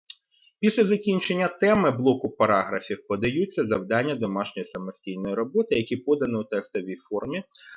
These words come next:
за допомогою яких учень може здійснити самоконтроль і самооцінку навчальних досягнень. Це завдання для перевірки знань з цієї теми у формі тематичної контрольної роботи. Ці завдання можуть служити вчителям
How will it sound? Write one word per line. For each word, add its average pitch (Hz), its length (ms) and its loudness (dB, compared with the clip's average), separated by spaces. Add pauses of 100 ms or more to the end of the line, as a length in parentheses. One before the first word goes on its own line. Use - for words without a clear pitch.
(120)
за 120 120 4
допомогою 196 460 4
яких 190 320 0
учень 185 320 0
може 151 260 2
здійснити 131 520 -4
самоконтроль 143 800 0
і 139 60 2
самооцінку 113 720 -2
навчальних 98 540 -2
досягнень. 87 600 -10
Це 180 120 -2
завдання 170 460 2
для 127 140 -2
перевірки 110 600 -2
знань 135 340 -2
з - 140 -14
цієї 107 340 -2 (100)
теми 180 340 -10 (460)
у - 40 -8
формі 208 300 6
тематичної 113 600 -2
контрольної 87 540 -8
роботи. - 340 -14 (500)
Ці 262 180 2
завдання 196 500 6
можуть 135 340 0
служити 117 420 -2
вчителям 104 640 -2